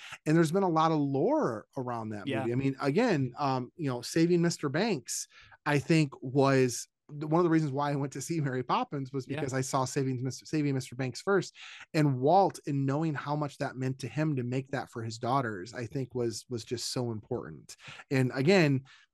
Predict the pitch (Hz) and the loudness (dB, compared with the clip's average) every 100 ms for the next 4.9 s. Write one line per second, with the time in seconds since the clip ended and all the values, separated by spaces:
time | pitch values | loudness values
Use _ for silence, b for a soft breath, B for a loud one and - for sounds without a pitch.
0 | _ _ _ - 151 - 143 - 147 135 | _ _ _ -2 -2 -2 -4 0 -2 0
1 | 139 135 139 - - 127 135 127 120 123 | 2 2 2 -4 -4 -2 -2 -4 -6 -6
2 | - 123 120 120 117 117 110 - - 113 | -6 -4 -2 -2 -2 -2 -4 -8 -6 -4
3 | 151 73 - - _ _ _ - 143 120 | -4 -6 -14 -20 _ _ _ -6 -4 -4
4 | _ - 123 117 143 151 156 151 | _ -10 -8 -6 -8 -4 -4 -4